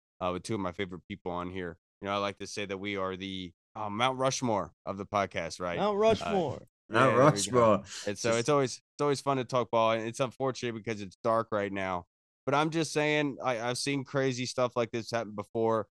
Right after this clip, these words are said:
Speaker 1: and there's generally, there's reasons for why these things happen and why you play poorly. And I do think the injuries are an indication of that. And I think if the reinforcements come, boys, good things are going to happen. You're gonna start seeing a different team.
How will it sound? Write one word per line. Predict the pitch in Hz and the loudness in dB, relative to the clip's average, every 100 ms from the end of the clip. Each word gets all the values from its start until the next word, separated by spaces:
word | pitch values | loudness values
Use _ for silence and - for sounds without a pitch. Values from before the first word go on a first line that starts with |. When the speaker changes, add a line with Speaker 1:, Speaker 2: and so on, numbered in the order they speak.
| _ - | _ -6
Speaker 1:
and | 123 | -2
there's | 127 120 | -2 0
generally, | 139 139 143 139 | 0 0 0 0
there's | 131 120 101 | 0 -2 -4
reasons | 104 123 120 123 117 | -4 -2 -2 -4 -6
for | - 113 | -6 -2
why | 107 110 | 0 0
these | 113 117 110 | 0 -4 -4
things | - 113 | -4 -6
happen | 107 104 104 110 | -2 -2 -2 -4
and | 104 | -2
why | 98 104 | -2 -2
you | 110 | -4
play | 101 107 98 - | -4 -6 -4 -4
poorly. | 107 110 110 107 - _ - | -2 0 -2 -4 -10 _ -6
And | 101 | -4
I | |
do | 104 117 | -2 -4
think | 113 117 | -4 -6
the | 104 101 | -4 -4
injuries | 107 110 110 90 | -4 -4 -6 -4
are | 87 98 | -2 -2
an | 95 | -2
indication | 101 92 110 110 - 107 | -6 -6 -6 -6 -6 -6
of | 101 | -2
that. | 107 104 | -2 -2
And | 98 | -4
I | 92 | -6
think | - 101 | -6 -6
if | 95 | -6
the | 95 85 - | -8 -10 -4
reinforcements | 139 131 - 123 - 104 - | -2 -2 -2 -4 -4 -8 -6
come, | 101 101 | -6 -4
boys, | 92 92 90 87 _ _ _ _ _ | -4 -4 -4 -10 _ _ _ _ _
good | 131 139 131 | 2 2 2
things | 127 120 110 | 0 0 -2
are | |
going | 98 107 104 | -2 -2 -2
to | 98 | -4
happen. | 92 98 95 98 95 | -2 -2 -2 -6 -8
You're | 101 | -4
gonna | 120 113 | -4 -4
start | - 101 92 | -4 -6 -6
seeing | - 104 98 | -6 -4 -4
a | |
different | 92 95 95 - | -6 -8 -10 -8
team. | 101 95 | -6 -6